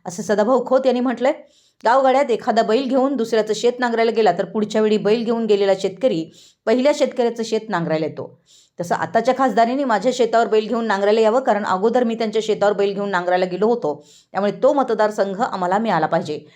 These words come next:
असं सदाभाऊ खोत यांनी म्हटलंय. "माझ्या विरोधात कोण उभं राहिलं हे मला, राहील हे मला सांगता येत नाही. मी कोणत्याही व्यक्तीविरोधात निवडणूक लढवत नाही. मी शेतकऱ्यांच्या प्रश्नावर निवडणूक लढवणार आहे.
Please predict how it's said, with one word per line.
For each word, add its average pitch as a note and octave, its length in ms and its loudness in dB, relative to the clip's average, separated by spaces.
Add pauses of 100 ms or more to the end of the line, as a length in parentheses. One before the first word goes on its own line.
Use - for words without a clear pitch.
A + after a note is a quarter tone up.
(200)
असं F#3 240 -4
सदाभाऊ F#3 280 2
खोत G#3 180 -2
यांनी G#3 140 2
म्हटलंय. G#3+ 320 0 (460)
"माझ्या G3+ 220 2
विरोधात B3+ 380 2
कोण B3 160 4
उभं A#3 160 2
राहिलं A#3 280 4
हे G#3 140 2
मला, G3+ 260 -4
राहील A#3 280 0
हे B3 100 0
मला G#3+ 200 2
सांगता G#3+ 340 -2
येत A#3 140 0
नाही. C4+ 160 -4 (440)
मी A3+ 60 -2
कोणत्याही A#3 480 2
व्यक्तीविरोधात B3 680 0
निवडणूक A3 380 0
लढवत G#3 280 2
नाही. A3 240 -4 (400)
मी G#3+ 80 -6
शेतकऱ्यांच्या A#3 580 2
प्रश्नावर B3 440 2
निवडणूक A#3 400 -2
लढवणार E3+ 320 0
आहे. - 380 -12